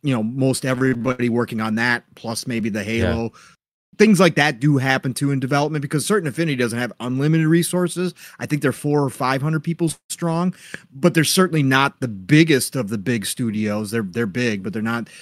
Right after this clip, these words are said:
Speaker 1: you know, so if they are focusing on their own I P that obviously a lot of people talked about seeing behind closed doors and thought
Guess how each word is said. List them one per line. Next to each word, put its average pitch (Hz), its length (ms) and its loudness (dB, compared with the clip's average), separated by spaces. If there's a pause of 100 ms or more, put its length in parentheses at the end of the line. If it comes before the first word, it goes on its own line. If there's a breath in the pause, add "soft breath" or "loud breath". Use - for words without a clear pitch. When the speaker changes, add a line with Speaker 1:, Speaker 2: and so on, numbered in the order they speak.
(460 loud breath)
Speaker 1:
you 160 80 4
know, 139 160 4
so 156 160 4
if 139 80 2
they 175 100 6
are 175 160 6
focusing 156 480 0
on 120 140 0
their 123 180 -4
own 135 220 0
I 123 140 0
P 127 260 -2
that 113 240 -2
obviously 120 600 -2
a 107 60 -8
lot 120 220 0
of 127 80 -4
people 120 240 -6
talked 120 260 -6
about 113 200 -8
seeing 117 260 -4
behind 110 320 -6
closed 117 240 -6
doors 117 240 -4
and 107 100 -10
thought 110 220 -6